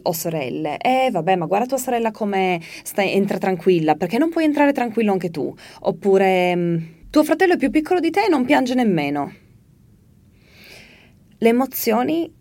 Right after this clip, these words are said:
non sono una competizione e nessun bambino o bambina vale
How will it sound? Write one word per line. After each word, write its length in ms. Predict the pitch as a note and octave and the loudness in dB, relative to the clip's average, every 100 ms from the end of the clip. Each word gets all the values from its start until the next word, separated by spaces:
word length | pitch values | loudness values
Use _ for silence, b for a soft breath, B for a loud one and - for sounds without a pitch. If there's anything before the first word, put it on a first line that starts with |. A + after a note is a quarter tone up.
| _ - | _ -4
non 220 | A#3 B3 | -2 0
sono 240 | B3 D#4+ | 0 2
una 140 | D#4 D4+ | 2 2
competizione 1000 | C4 B3 B3 G#3 - A#3+ F#3 F3 G3+ - - | -2 -2 -2 -4 -4 -4 -2 -4 -6 -12 -6
e 100 | A#3+ | -2
nessun 720 | B3 B3 - - E4 F4 F4 G#4+ _ | 0 -2 -6 -4 -2 -2 -4 -12 _
bambino 840 | G#3 G#3+ G#3 G#3 A3 B3 C4 - | 0 4 4 4 2 0 -2 -4
o 100 | G3+ | -2
bambina 800 | F#3 F#3+ F#3 E3+ F3+ A3 B3 D4 - | 0 0 0 -2 0 -2 -4 -10 -14
vale 600 | F#3 F3 F#3+ A3 A#3+ B3 | -6 -4 -2 -2 -2 -4